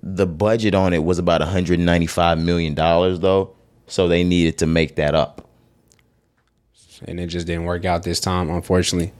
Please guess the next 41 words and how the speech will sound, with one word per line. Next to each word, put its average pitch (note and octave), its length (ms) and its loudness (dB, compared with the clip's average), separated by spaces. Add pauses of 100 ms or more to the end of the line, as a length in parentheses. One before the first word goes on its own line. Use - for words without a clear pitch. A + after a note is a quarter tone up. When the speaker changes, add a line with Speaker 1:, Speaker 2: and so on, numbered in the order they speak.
(280)
Speaker 1:
Oh, F#2 440 2
from F2+ 260 -2
what G2+ 160 2
I'm A#2 200 2
seeing F2 600 -2
is E2+ 360 -2 (220)
not G2 240 0
only A2+ 260 2
did G2 160 2
it F#2+ 100 2
not F#2+ 240 2
work G2 240 0
out F2 280 0
this G2+ 200 0
time, G#2 460 2 (400)
they E2 140 0
did F#2 280 0
lose B2 340 0
a G2+ 40 0
significant G2 720 -2
amount F#2 340 0
of F2 80 -2
money, G2 420 0 (280)
and A#2+ 560 0
this G#2 280 0
entire G#2 420 0
debacle G2 640 0
with F#2 260 -2 (340)
Team G#2+ 260 0
Dwayne G2 320 0
Johnson, F#2+ 540 2
the F2 80 2
leaked G2 220 0
info, F#2+ 540 2 (280)
um, F2 440 2 (260)
they F#2 120 2
said G#2 200 0
that F#2 100 2
more G2 360 2
than F2+ 180 2
likely F2 460 2